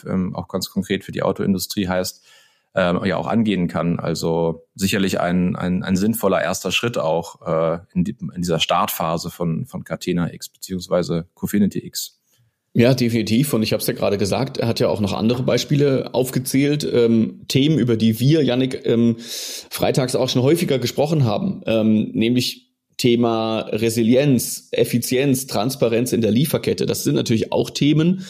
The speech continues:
Speaker 2: ähm, die er angesprochen hat, die, ähm, Cofinity X jetzt angehen soll. Ähm, zum Beispiel eben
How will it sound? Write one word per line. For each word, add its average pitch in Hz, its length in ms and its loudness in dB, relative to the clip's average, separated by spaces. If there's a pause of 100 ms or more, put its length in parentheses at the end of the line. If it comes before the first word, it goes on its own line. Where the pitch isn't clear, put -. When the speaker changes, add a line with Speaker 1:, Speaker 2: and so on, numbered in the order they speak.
(460)
Speaker 2:
ähm, 131 540 4 (420)
die 147 200 6
er - 240 -2
angesprochen 143 640 0
hat, 151 260 -2
die, 131 400 4
ähm, 120 480 4
Cofinity 131 500 0
X 147 140 -4
jetzt 107 240 -2
angehen 135 420 2
soll. 143 380 4 (480)
Ähm, 123 320 4
zum 117 180 2
Beispiel 123 460 0
eben 127 560 2